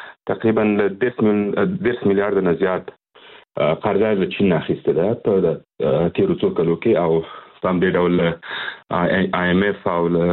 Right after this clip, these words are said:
امارات متحده عربي او له دې نورو ممالکو نه. یو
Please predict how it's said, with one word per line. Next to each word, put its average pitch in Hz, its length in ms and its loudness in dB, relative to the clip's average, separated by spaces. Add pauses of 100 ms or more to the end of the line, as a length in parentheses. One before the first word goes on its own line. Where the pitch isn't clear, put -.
(480)
امارات 87 340 0 (600)
متحده 92 420 0
عربي 87 260 0
او 107 80 2
له 95 80 0
دې 92 140 2
نورو 95 180 2 (140)
ممالکو 85 420 0
نه. 80 120 -6 (800)
یو 107 360 2